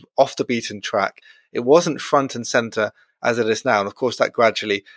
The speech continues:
changed. That's, and there's a really interest-, th-, uh, interesting to see how this was a kind of planned, premeditated tactic to change that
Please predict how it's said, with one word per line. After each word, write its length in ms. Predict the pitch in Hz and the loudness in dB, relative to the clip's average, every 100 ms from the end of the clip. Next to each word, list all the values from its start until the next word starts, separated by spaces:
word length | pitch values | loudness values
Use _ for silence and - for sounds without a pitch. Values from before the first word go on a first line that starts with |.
| _ _ _ | _ _ _
changed. 440 | - 147 104 90 131 | 2 2 2 -2 -6
That's, 140 | - | -2
and 200 | 147 143 | 0 0
there's 140 | 139 | 0
a 60 | 160 | 2
really 200 | 202 196 | 2 2
interest-, 320 | 156 165 - _ | 0 -2 -2 _
th-, 160 | 175 175 | -6 -2
uh, 100 | 160 - | -4 -4
interesting 440 | 156 165 185 180 147 | -6 -4 -4 -6 -8
to 40 | |
see 200 | 131 143 | -2 0
how 120 | 127 | 2
this 200 | 135 175 | 0 0
was 160 | 160 139 | -2 2
a 160 | 123 117 | 2 2
kind 140 | 131 | -4
of 140 | - | -8
planned, 720 | - - 147 151 156 151 147 - _ _ - | -14 -2 2 2 2 -2 -6 -12 _ _ -4
premeditated 800 | 160 147 139 131 - 120 117 - | 0 2 2 2 -2 -2 -4 -6
tactic 640 | - 170 - 104 95 - _ _ _ _ | -2 -2 -4 -8 -8 -10 _ _ _ _
to 120 | - | -12
change 460 | 110 - 175 180 - | -4 2 2 0 2
that 200 | 139 | 2